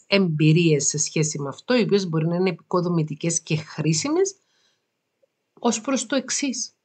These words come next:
ως προς το να προσέχουμε και τον εαυτό μας και τις σχέσεις μας και τους άλλους ανθρώπους και να μην καταλήγουμε σε απλοϊκά συμπεράσματα του στυλ «θρήσκος ίσος, ίσον καλός άνθρωπος», «μη θρήσκος ίσον κακός άνθρωπος»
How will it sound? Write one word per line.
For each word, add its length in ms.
ως 180
προς 260
το 120
να 160
προσέχουμε 800
και 240
τον 220
εαυτό 480
μας 260
και 180
τις 160
σχέσεις 400
μας 220
και 140
τους 220
άλλους 300
ανθρώπους 560
και 160
να 180
μην 300
καταλήγουμε 760
σε 160
απλοϊκά 560
συμπεράσματα 760
του 100
στυλ 400
«θρήσκος 800
ίσος, 480
ίσον 400
καλός 360
άνθρωπος», 720
«μη 300
θρήσκος 760
ίσον 360
κακός 400
άνθρωπος» 640